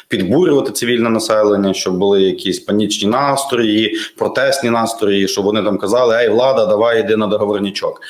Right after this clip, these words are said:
Але насправді, з того, що ми дивимося, такі криваві, важкі удари по цивільних містах, навпаки, якось об'єднують, е, українське суспільство.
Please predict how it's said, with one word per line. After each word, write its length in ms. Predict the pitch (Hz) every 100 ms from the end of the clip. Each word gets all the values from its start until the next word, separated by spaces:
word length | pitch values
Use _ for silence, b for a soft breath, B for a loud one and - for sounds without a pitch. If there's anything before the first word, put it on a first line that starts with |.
| B B
Але 180 | - 107
насправді, 560 | 123 120 117 160 208 147
з 60 |
того, 180 | - 143
що 160 | 139 135
ми 100 | 123
дивимося, 720 | 139 202 190 139 - 107 - B -
такі 240 | - 113
криваві, 420 | - 120 135 127
важкі 340 | 113 110 - 123
удари 520 | 110 117 120 107 110 -
по 240 | 107 107
цивільних 480 | 104 107 120 120 110
містах, 560 | 117 104 - 254 240 -
навпаки, 400 | 131 - - 165
якось 340 | 139 110 104 104
об'єднують, 840 | 104 135 - 101 95 92 90 -
е, 320 | 98 92 92 90 B B
українське 460 | 101 101 110 104 101
суспільство. 760 | - 101 - 92 - - 85